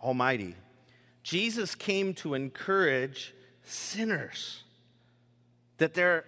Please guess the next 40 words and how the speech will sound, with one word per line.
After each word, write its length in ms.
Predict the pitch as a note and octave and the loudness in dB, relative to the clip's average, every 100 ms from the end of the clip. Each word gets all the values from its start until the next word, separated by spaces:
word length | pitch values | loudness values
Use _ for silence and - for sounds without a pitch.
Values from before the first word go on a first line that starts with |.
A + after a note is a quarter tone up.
| - | -2
accusations 1080 | F3 G3 A3 A3+ F#3 C#3 E3 F#3+ A#3 A#3 A3+ | 4 4 4 0 -2 2 2 2 -2 -2 -4
can 180 | - C#3+ | -4 -6
fall 380 | - D3+ E3 F#3 | -2 2 4 4
to 160 | G3+ | 0
the 80 | F3+ | -2
ground. 360 | D#3+ D#3+ C3+ B2 | 2 2 2 0
In 120 | B2+ | 2
fact, 260 | D#3 C#3+ - - - - | 6 6 4 -18 -20 -4
Easter, 580 | F3+ F#3+ - F#3+ E3 E3 - - _ _ _ _ _ - | -2 -2 -2 0 0 0 -6 -20 _ _ _ _ _ -4
we'll 180 | C3+ D#3+ | 4 4
be 140 | D#3+ | 4
sharing 480 | - - E3+ F3+ E3+ | 2 4 6 6 2
a 60 | D3+ | 2
message 800 | D#3+ D#3+ - A#2+ A2 - - - - | 4 4 2 -6 -8 -12 -12 -16 0
about 300 | D3 D3 C3+ | 6 10 8
this. 180 | - A2+ | 8 0
I'll 80 | C#3+ | 0
give 200 | C#3 D3+ | 0 -2
you 80 | D3+ | -2
the 80 | D#3 | -4
preview 560 | - B3 A#3 D#3 C#3 | -2 0 0 0 -2
'cause 180 | D3+ C#3+ | -2 -2
you're 160 | E3+ D#3+ | 0 2
inviting 340 | C#3+ C#3 C3 | 4 4 2
your 120 | B2 | -4
friends 340 | - D3 C#3+ - | 0 -2 -2 -8
to 120 | D3+ | -8
Easter 300 | E3+ D#3+ D3 | -8 -8 -8
so 200 | - D3+ | -4 -2
they 140 | C#3 | -2
can 180 | C3 C3+ | -4 -6
hear 160 | B2 B2 | -2 0
about 220 | C3+ C3 | 2 0
Jesus, 420 | G3 G3 A#2 - | -4 -8 -10 -6
right? 240 | B2 D#3+ - - - - | 0 0 -2 -14 -20 -18
So, 340 | - G3+ F#3+ E3 - - - | 0 8 8 8 -4 -12 4
uh, 220 | D#3+ E3 | 6 6
for 200 | E3+ F#3+ F#3 | 2 0 2
Easter, 480 | G#3+ D#4 - D#3 | 0 0 0 0
the, 240 | C#3+ D3 | 4 2